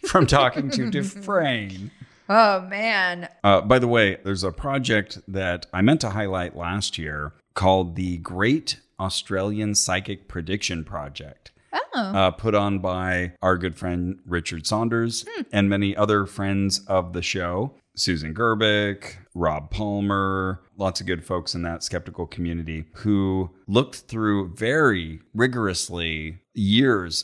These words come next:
Speaker 1: of Australian psychic predictions and whether they came to fruition or not. They
Speaker 2: Wow.
Speaker 1: developed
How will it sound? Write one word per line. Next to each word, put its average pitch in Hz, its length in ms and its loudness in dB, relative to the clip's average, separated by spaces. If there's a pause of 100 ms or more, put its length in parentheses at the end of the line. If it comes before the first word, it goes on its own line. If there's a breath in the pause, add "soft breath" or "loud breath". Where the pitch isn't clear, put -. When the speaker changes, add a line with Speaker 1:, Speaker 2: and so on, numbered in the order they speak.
Speaker 1:
of 85 560 0 (100)
Australian 92 760 -2
psychic 87 500 -2
predictions 82 840 -6
and 80 300 -6
whether 82 260 -4
they 82 140 -8
came 82 220 -8
to 80 80 -10
fruition 104 360 -4
or 101 60 0
not. 92 340 -2
They 104 320 0
Speaker 2:
Wow. 202 540 2
Speaker 1:
developed 123 460 4